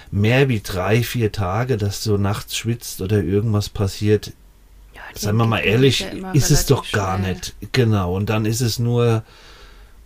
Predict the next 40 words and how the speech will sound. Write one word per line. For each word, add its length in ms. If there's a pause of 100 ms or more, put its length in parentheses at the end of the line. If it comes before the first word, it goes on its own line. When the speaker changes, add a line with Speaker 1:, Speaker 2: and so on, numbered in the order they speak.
(100)
Speaker 1:
die 100
Lücke 300
füllen 680
und 400
dieses 720 (100)
Speaker 2:
Ja. 200 (280)
Speaker 1:
Kopfgeficke, 760
was 200
du 80
da 180
hast, 320
mehr, 320 (280)
was 160
heißt 220
mehr? 320 (200)
Das 160
kann 160
ganz 280
viel 280
sein. 340
Also 160
das 180
war 80
jetzt 120
falsch, 440 (1120)
wenn 100
ich 120
sag, 160
mehr 200
ist 160
es 160
nicht. 240
Aber 160
du 100
weißt, 240
was 100
ich 40
damit 260
sagen 400
will. 280